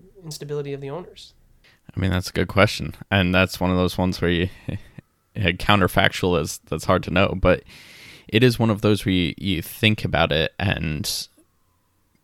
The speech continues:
Speaker 2: you know, maybe it was just a, a bad strategy. Maybe that ownership group just needed to promote more. Maybe they just needed to go bigger. Maybe they're trying to be a little too low cost, a little too sustainable, and they needed to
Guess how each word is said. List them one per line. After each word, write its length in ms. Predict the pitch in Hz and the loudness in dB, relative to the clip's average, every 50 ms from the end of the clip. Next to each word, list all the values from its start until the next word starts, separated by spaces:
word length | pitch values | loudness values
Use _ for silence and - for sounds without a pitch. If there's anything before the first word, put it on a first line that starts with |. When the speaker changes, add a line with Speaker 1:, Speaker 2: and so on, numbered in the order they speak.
| _ | _
Speaker 2:
you 100 | - 104 | 2 4
know, 120 | 101 92 90 | 4 4 4
maybe 380 | 87 90 90 98 95 95 101 | 4 4 2 2 2 2 2
it 120 | 107 101 - | 2 4 4
was 300 | 95 107 135 131 - - | 4 4 4 4 0 -2
just 320 | - 90 82 - - 92 | -2 -2 -2 0 2 2
a, 260 | 90 85 87 87 - - | 4 4 6 4 2 2
a 60 | 92 90 | 0 4
bad 280 | - 92 95 90 - | 4 4 4 4 0
strategy. 640 | - - - - 73 90 107 98 87 - - 52 53 | -2 -2 0 0 2 2 2 0 -2 -4 -6 -6 -4
Maybe 240 | 82 92 95 - | -2 -2 -2 0
that 200 | 92 98 98 - | 2 2 2 2
ownership 440 | - 98 95 101 104 - - - - | 2 2 2 0 0 -2 -4 -8 -6
group 280 | - - 95 87 - - | -2 0 0 0 0 0
just 240 | - 92 90 - - | -2 -2 -2 -2 0
needed 420 | 90 87 85 90 87 87 - - | -2 0 2 2 0 0 0 -4
to 500 | - - - 92 85 82 85 85 78 - - _ _ _ - | -6 -2 0 2 2 2 2 2 0 -2 -6 _ _ _ -8
promote 420 | - - 87 87 90 92 101 98 - | -4 -2 0 2 2 2 0 0 0
more. 480 | 104 101 95 98 107 107 - 117 117 104 - - _ - | 0 0 2 2 2 2 0 0 -2 -4 -6 -8 _ 2
Maybe 220 | 107 107 104 104 | 4 4 4 4
they 220 | - - 101 101 | 2 2 0 2
just 240 | 98 95 101 - - | 2 0 -2 -2 0
needed 240 | 98 98 92 92 - | 0 2 2 0 0
to 40 | - | 0
go 140 | - 87 76 | 0 0 0
bigger. 540 | 67 - 65 60 - - 92 98 101 110 - _ _ - - _ - _ _ _ - | 2 0 -2 -2 0 0 0 0 -2 -4 -6 _ _ -20 -20 _ -20 _ _ _ -4
Maybe 160 | 90 92 90 | -2 0 2
they're 160 | 90 90 85 | 2 2 0
trying 300 | 85 - - 95 90 87 | 0 0 0 0 2 0
to 60 | 90 92 | 0 0
be 160 | 92 90 85 | 0 0 2
a 100 | 78 82 | 2 0
little 480 | 85 87 90 95 98 92 82 87 87 87 | -2 -2 0 2 2 2 2 2 0 0
too 880 | - - - - 98 90 87 87 90 85 85 85 87 87 87 95 92 - _ _ _ _ _ _ _ _ _ _ | -2 -6 -2 0 2 4 4 4 2 2 2 0 0 0 -2 -4 -6 -8 _ _ _ _ _ _ _ _ _ _
low 260 | - 92 95 87 87 90 | -4 0 2 4 2 2
cost, 520 | - - 92 78 82 92 95 - - - | 0 0 0 0 0 0 -2 -4 -4 -2
a 60 | 92 | -2
little 260 | 87 87 87 82 87 | 0 0 0 -2 -2
too 680 | 85 - - - 90 82 82 85 85 82 87 90 90 87 - _ - - | -4 -4 -4 -2 -2 0 0 0 0 -2 -2 -4 -6 -8 -12 _ -20 -20
sustainable, 600 | - - - 92 - - - 85 85 90 92 95 | -12 -6 -6 -6 -4 -2 -2 -2 0 0 0 0
and 140 | 92 85 80 | 0 0 0
they 60 | 85 | -2
needed 300 | 85 85 85 80 82 80 | -2 -2 -2 -2 -4 -4
to 120 | - 95 | -4 -6